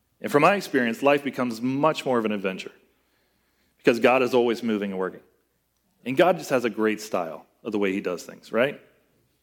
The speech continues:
Sneaky, subversive, so powerful. And I wanna be part of that. I wanna be aware.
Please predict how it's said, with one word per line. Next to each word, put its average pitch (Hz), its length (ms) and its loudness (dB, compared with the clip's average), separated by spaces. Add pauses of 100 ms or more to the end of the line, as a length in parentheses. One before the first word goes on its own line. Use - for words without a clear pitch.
(100)
Sneaky, 208 760 -2 (1300)
subversive, 180 880 0 (1300)
so 156 240 4
powerful. 98 500 -4 (1080)
And 120 80 -2
I 135 40 6
wanna 190 160 6
be 190 80 -2
part 220 220 4
of 120 80 2
that. - 200 -10 (1300)
I 156 40 0
wanna 196 120 4
be 170 80 4
aware. 156 440 4